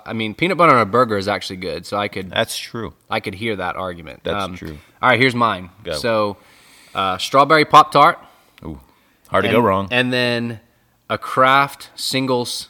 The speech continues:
Speaker 1: cheese
Speaker 2: Really?
Speaker 1: on the strawberry Pop-Tart, on the crust side. So you flip it upside down, put the cheese on that part, melt it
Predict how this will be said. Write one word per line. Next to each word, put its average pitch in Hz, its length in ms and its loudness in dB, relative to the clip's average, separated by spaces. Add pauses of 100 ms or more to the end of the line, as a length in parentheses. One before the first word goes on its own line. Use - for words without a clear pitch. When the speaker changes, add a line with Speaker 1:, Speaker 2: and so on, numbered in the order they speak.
(100)
Speaker 1:
cheese 110 640 -4 (100)
Speaker 2:
Really? 117 340 -12 (560)
Speaker 1:
on 139 200 4
the 131 60 -2
strawberry 127 420 4
Pop-Tart, 104 540 2 (500)
on 135 200 4
the 113 260 2
crust - 500 0
side. 95 280 -2
So 110 100 -10
you 101 60 -8
flip 123 180 -8
it 127 60 -4
upside 120 320 -2
down, 110 300 -2 (280)
put 107 120 -8
the 113 60 -18
cheese 127 300 -2
on 113 120 -4
that 113 140 -4
part, 104 300 0 (140)
melt 113 280 -2
it 135 140 -4